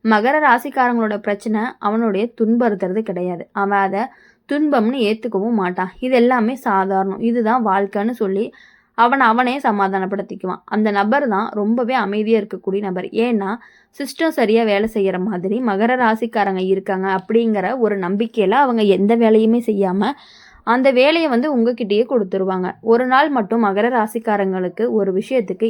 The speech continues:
இல்லைன்னு சொன்னீங்க அப்படின்னா அப்பதான் உண்மையான முகமே அவங்களுக்கு தெரிய ஆரம்பிக்கும். அந்த நபர் அமைதியா சொல்லுவான், "நீ மாறிட்ட,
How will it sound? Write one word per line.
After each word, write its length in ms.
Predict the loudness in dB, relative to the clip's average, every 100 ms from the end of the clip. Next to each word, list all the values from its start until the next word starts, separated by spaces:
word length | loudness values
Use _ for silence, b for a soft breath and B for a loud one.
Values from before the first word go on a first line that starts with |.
| 0
இல்லைன்னு 400 | 0 0 0 -4
சொன்னீங்க 380 | -4 -2 -2 -2
அப்படின்னா 400 | -2 -4 -4 -6 -8 B B B B
அப்பதான் 460 | -4 0 2 2 2
உண்மையான 440 | 2 2 0 0 0
முகமே 400 | -2 -2 -2 -2
அவங்களுக்கு 400 | -2 -2 0 0
தெரிய 180 | 0 0
ஆரம்பிக்கும். 500 | -2 -4 -8 -10 -16 _ _
அந்த 200 | -2 0
நபர் 300 | 2 2 2
அமைதியா 440 | 2 0 0 0 -2
சொல்லுவான், 400 | -2 -2 -2 -2
"நீ 100 | 0
மாறிட்ட, 460 | 0 0 0 -2